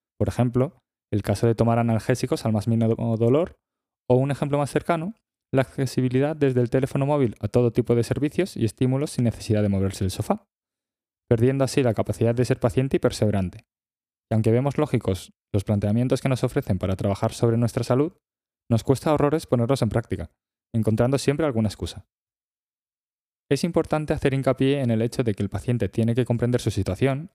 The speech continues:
y ser responsable de su salud, haciendo lo necesario para disponer de una buena tierra fértil donde cultivar un estado de salud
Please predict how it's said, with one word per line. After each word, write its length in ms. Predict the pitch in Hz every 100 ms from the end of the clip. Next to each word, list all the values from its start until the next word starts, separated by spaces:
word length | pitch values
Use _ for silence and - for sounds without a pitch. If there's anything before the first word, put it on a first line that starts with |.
| -
y 60 |
ser 180 | 110 110
responsable 460 | 131 - 123 120 139
de 80 |
su 80 | 113
salud, 320 | 98 95 139 - _ _ _ _ -
haciendo 320 | - 120 123
lo 80 | 127
necesario 520 | 120 120 - 127 147
para 160 | 120
disponer 500 | 110 104 - 110 101
de 100 | 90
una 120 | 98 117
buena 220 | 123 110
tierra 320 | - 120 113
fértil 460 | - 127 - 165 147
donde 180 | 110
cultivar 460 | 101 101 104 107 131
un 100 | 127
estado 280 | 120 - 117
de 80 | 117
salud 340 | 110 107 135